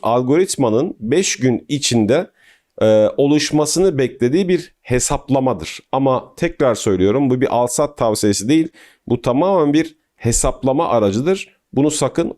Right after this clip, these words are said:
unutmayın. Hangisini kullanmak isterseniz, hangi seviyeleri kullanmak isterseniz bakabilirsiniz. Umarım size faydası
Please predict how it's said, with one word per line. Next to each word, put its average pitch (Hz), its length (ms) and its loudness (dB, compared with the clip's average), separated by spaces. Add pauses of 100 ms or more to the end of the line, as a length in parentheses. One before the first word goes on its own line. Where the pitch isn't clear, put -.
unutmayın. 147 640 0 (320)
Hangisini 165 520 0
kullanmak 170 460 0
isterseniz, 117 560 0
hangi 143 240 -2
seviyeleri 127 480 2
kullanmak 123 460 0
isterseniz 147 640 0
bakabilirsiniz. 131 680 0
Umarım 123 440 0 (280)
size 117 280 0
faydası 139 680 0